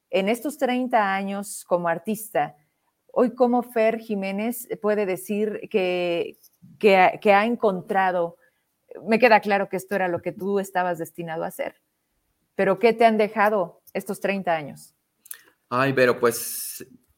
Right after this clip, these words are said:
Speaker 2: ahora sí que depende de, de, de, del punto de vista que lo veamos, ¿no? Por ejemplo, en estos treinta años he tenido dos hijos, tengo una esposa,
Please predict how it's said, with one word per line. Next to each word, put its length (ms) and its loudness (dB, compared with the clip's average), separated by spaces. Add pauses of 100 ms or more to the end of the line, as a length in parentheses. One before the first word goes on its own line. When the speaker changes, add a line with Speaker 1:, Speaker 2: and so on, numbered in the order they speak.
(120)
Speaker 2:
ahora 220 2
sí 120 -4
que 120 0
depende 480 2
de, 160 4
de, 240 -2
de, 280 -4
del 160 -6
punto 240 -4
de 60 4
vista 260 -4
que 80 -10
lo 120 -2
veamos, 400 -2
¿no? 300 -6
Por 120 -4
ejemplo, 540 -6 (360)
en 80 -6
estos 180 -8
treinta 360 -2
años 460 -4
he 80 -8
tenido 340 -2
dos 220 -4
hijos, 500 -4
tengo 180 -4
una 120 -4
esposa, 680 -6